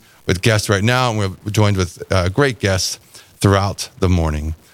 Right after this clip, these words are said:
Uh, before we dive into that, though, um, if you would please join me in prayer. We'll begin with prayer, and we even have our guests that are gonna join us in prayer, so you might hear some voices in the background, and you will soon, soon learn who they are. Let's begin in the name of the Father, and the Son,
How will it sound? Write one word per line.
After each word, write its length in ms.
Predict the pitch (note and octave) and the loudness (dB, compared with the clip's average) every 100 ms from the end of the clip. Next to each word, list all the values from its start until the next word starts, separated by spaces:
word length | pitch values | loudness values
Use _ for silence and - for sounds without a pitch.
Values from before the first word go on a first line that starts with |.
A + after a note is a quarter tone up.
| _ E2+ | _ 0
Uh, 120 | F2 | 0
before 380 | F#2+ G2+ - - | 2 0 0 0
we 100 | C3+ | 0
dive 240 | B2+ A2+ | 0 0
into 160 | G#2+ G#2 | 0 0
that, 280 | G#2 G#2 - | 0 0 -2
though, 260 | B2 C#3+ - _ _ _ | -2 -4 -8 _ _ _
um, 460 | F#2 E2+ E2+ E2+ F2 - | -4 0 0 -2 -6 -2
if 140 | F#2 | 0
you 80 | G#2 | 0
would 100 | G2+ | 0
please 260 | D#3+ D#3+ A2 | -2 -2 -2
join 300 | C3 C#3 A#2 | -2 0 0
me 160 | G2 | -2
in 140 | F#2+ F#2+ | -2 -4
prayer. 380 | - D3+ G3+ - _ _ | 0 0 -2 -8 _ _
We'll 100 | G2 | -2
begin 240 | G#2 G#2+ D#3 | 0 0 -2
with 140 | B2+ | -2
prayer, 300 | - B2 D#3+ | -2 -2 0
and 120 | A#2 | -2
we 80 | A2 | 0
even 160 | A2+ A2+ | 0 0
have 180 | A2+ | 0
our 140 | G#2 G#2 | 0 -4
guests 380 | F#2 A#2 B2 - | -4 -4 -4 -2
that 100 | G2 | -2
are 40 | |
gonna 140 | G2 F#2 | 0 0
join 200 | G#2+ G2 | 0 0
us 120 | F#2 | -2
in 80 | F#2 | 0
prayer, 200 | A2+ A#2+ | 0 0
so 140 | - | -2
you 40 | G2 | 0
might 120 | F#2+ | 2
hear 140 | A2 | 0
some 160 | G#2+ F#2+ | 0 0
voices 320 | A2 A2 G2+ | 0 0 -2
in 60 | G#2 | -2
the 80 | F2+ | 0
background, 480 | A#2 - A#2 A#2+ G#2+ _ _ _ _ | -2 0 0 0 -4 _ _ _ _
and 240 | - E2+ E2+ | 0 2 2
you 120 | G2 E2+ | 0 -2
will 100 | - | -2
soon, 460 | - G#2 G#2+ - | 0 0 0 -4
soon 300 | - D3+ D3 | -4 0 0
learn 200 | A2 G2 | 0 0
who 180 | F#2 F#2+ | 0 0
they 200 | F2 E2+ | 0 -2
are. 280 | F2 F2 F2+ _ _ _ _ _ _ | -4 -10 -12 _ _ _ _ _ _
Let's 140 | - | -6
begin 260 | - G2+ G2 | 0 2 2
in 80 | F2 | 2
the 60 | |
name 80 | G2 | 0
of 60 | D#2+ | -2
the 80 | |
Father, 420 | D#2 F#2+ G2+ F#2+ F#2 | -2 -2 0 0 -2
and 160 | F#2 | -2
the 60 | F2+ | -2
Son, 360 | - G#2 G#2 | 2 2 2